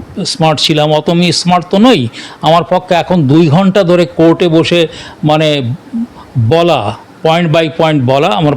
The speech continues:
পক্ষে সম্ভবপর না, আমি ওটা বলেছি। তার উকিলের কাজ তো এটা, সে করবে তো। অতএব আমি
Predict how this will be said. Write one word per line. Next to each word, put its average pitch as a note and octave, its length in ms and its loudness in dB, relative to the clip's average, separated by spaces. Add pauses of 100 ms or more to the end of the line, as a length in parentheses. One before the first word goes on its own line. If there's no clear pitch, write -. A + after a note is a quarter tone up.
পক্ষে E3 200 -2
সম্ভবপর B2+ 560 -2
না, A#2+ 120 -4
আমি C3+ 220 2
ওটা B2+ 160 -2
বলেছি। B2 480 -2 (300)
তার G#3+ 160 -2
উকিলের B3 240 -2
কাজ F#3+ 260 -2
তো C#3 100 0
এটা, A2+ 180 -8 (840)
সে - 160 0
করবে D#3+ 320 0
তো। A#2 180 -10 (840)
অতএব F#3 400 0 (1120)
আমি F3 560 0